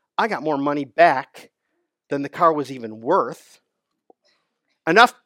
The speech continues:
to buy another car without any payments. And suddenly that five hundred dollar car payment that I was so concerned about was gone.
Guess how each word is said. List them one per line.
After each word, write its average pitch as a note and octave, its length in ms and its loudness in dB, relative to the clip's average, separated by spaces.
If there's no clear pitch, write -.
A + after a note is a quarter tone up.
to C4 140 -4
buy F#3+ 200 8
another F3 280 4
car A2+ 440 -6
without E3+ 260 2
any D3+ 160 -4
payments. - 640 -8
And C3 140 -16
suddenly A3 460 4
that C#3 180 -2
five G3+ 260 0
hundred E3+ 240 -8
dollar C3+ 220 -2
car E3+ 260 -2
payment G3+ 340 -6
that D3 100 -4
I D3 40 -2
was D#3 140 -6
so D3+ 140 -10
concerned F#3 400 -8
about G3 340 -6
was C3+ 180 -10
gone. C#3+ 600 0